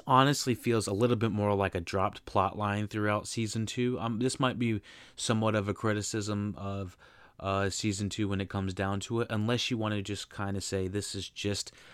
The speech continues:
a small subsection of this character's life, and we're just kind of looking into it and peeping into it, and we're not trying to, we ultimately don't need to find out where his mother went. Or,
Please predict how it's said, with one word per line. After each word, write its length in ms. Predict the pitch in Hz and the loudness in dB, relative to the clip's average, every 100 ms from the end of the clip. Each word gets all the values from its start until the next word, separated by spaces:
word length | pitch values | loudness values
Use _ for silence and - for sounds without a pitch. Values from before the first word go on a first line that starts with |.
| - - | -20 -6
a 80 | 98 | -4
small 800 | 92 - - 104 107 107 107 101 - - - | -2 -2 0 2 4 4 2 -2 -10 -20 -12
subsection 1160 | - - - 110 104 - 98 - - 98 95 - - - | -6 -2 0 0 0 0 0 0 -2 -2 -2 -6 -16 -10
of 180 | 98 95 | -4 -2
this 220 | 98 95 | 0 -2
character's 720 | - - 98 95 92 95 87 90 | -2 0 2 2 0 -4 -4 -2
life, 400 | 92 90 90 - | 0 2 0 -6
and 140 | 95 | -6
we're 100 | 90 | -4
just 240 | 87 92 - | -4 -4 -6
kind 220 | 98 87 | -4 -4
of 160 | 85 - | -6 -8
looking 540 | 95 95 98 95 92 | -2 0 0 -2 -2
into 400 | 92 90 87 101 | -2 -2 -4 -2
it 160 | 92 92 | -2 -2
and 160 | 92 | -6
peeping 300 | - 95 92 | -2 -2 -2
into 360 | 90 90 - 92 | -2 -4 -2 -2
it, 120 | 90 | -2
and 120 | 95 | -2
we're 80 | 92 | 0
not 240 | 98 101 - | 2 0 0
trying 360 | 104 98 95 | 0 0 0
to, 80 | 90 - - - _ - | -4 -8 -20 -20 _ 0
we 200 | 131 143 | 4 6
ultimately 440 | 131 131 127 117 107 | 6 4 4 4 2
don't 260 | 101 101 | 2 2
need 160 | 101 92 | 2 0
to 60 | |
find 380 | 92 - 95 92 | -2 2 2 2
out 220 | 92 90 90 | 2 0 0
where 260 | 90 90 | -2 -2
his 260 | 85 82 - | -4 -6 -4
mother 300 | 90 90 85 | -4 -2 -4
went. 280 | 82 82 - | -6 -6 -2
Or, 180 | 107 | -2